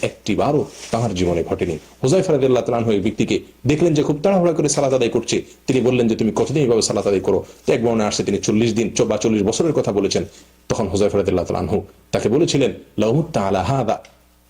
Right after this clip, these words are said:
যদি তুমি এই সালাত নিয়ে মারা যাও, তাহলে তুমি মুহাম্মদ সাল্লাল্লাহু আলাইহি ওয়াসাল্লাম যে ফিতরত, যে দ্বীন নিয়ে আসছেন, সেই দ্বীনের উপর তোমার মৃত্যু হলো না।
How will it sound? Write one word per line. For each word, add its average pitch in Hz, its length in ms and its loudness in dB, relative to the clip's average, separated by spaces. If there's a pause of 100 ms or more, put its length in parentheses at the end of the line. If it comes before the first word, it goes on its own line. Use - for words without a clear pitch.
(720)
যদি 151 160 2
তুমি 160 200 2
এই 190 280 0
সালাত 127 420 0
নিয়ে 120 140 0
মারা 95 220 0
যাও, 104 320 0 (240)
তাহলে 123 240 0
তুমি 113 220 0
মুহাম্মদ 156 280 2
সাল্লাল্লাহু 120 400 0
আলাইহি 135 140 2
ওয়াসাল্লাম 120 100 0
যে 107 100 0
ফিতরত, 98 440 -2
যে 104 80 0
দ্বীন 135 240 2
নিয়ে 120 160 2
আসছেন, 104 300 -2 (260)
সেই - 160 -2
দ্বীনের 123 260 0
উপর 107 140 0
তোমার 98 200 -2
মৃত্যু 101 300 -2
হলো 87 140 0
না। 76 140 -6